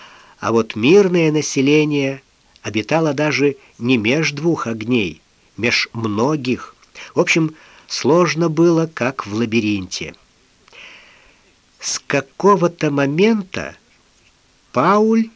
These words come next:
меня высмотрел и проходу не давал, хоть плачь.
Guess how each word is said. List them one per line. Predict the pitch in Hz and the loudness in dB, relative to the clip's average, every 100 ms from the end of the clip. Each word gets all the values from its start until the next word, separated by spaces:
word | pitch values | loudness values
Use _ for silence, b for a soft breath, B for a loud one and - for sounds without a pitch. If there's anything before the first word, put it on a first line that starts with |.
| _ - | _ -4
меня | 123 160 165 | -2 -2 -4
высмотрел | 113 98 101 90 98 92 - _ _ _ _ _ _ | -6 -8 -10 -12 -14 -14 -18 _ _ _ _ _ _
и | 139 | 0
проходу | 156 - 120 120 - 156 208 165 170 165 | 0 -2 -6 -6 -2 0 0 0 -2 -2
не | 104 131 | -4 -4
давал, | 110 117 87 98 95 | -4 -8 -6 -6 -8
хоть | 92 - 170 - | -10 -2 -2 -4
плачь. | - 113 107 92 - | -8 -4 -4 -2 -4